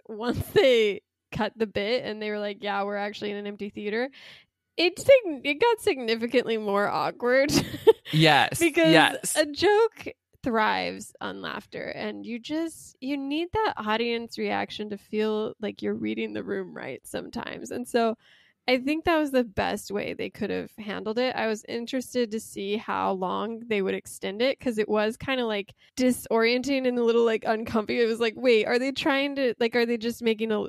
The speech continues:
Speaker 1: extended joke this whole show where we'll just
Speaker 2: Yeah, are
Speaker 1: have
Speaker 2: they
Speaker 1: a
Speaker 2: trying to,
Speaker 1: laugh
Speaker 2: like,
Speaker 1: track?"
Speaker 2: fool
Speaker 1: <laughs> Yeah.
Speaker 2: us or what? Yeah.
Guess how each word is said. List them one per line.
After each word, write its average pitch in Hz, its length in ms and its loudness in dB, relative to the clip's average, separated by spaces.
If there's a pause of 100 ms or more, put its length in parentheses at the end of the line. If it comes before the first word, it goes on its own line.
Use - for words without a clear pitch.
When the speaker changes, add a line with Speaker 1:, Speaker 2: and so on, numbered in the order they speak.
Speaker 1:
extended 220 580 0
joke 196 320 0
this 208 240 -4
whole 202 460 0
show 202 500 0
where 214 220 0
we'll 208 160 0
just 147 100 -2
Speaker 2:
Yeah, 147 140 6
are - 20 4
Speaker 1:
have 135 100 4
Speaker 2:
they 135 60 2
Speaker 1:
a - 60 -2
Speaker 2:
trying 147 200 4
to, 101 40 0
Speaker 1:
laugh - 20 2
Speaker 2:
like, 107 140 4
Speaker 1:
track?" 143 180 0
Speaker 2:
fool 156 300 8
Speaker 1:
<laughs> 170 60 6
Yeah. 170 320 6
Speaker 2:
us - 180 2
or 117 200 6
what? 117 300 4
Yeah. 117 320 2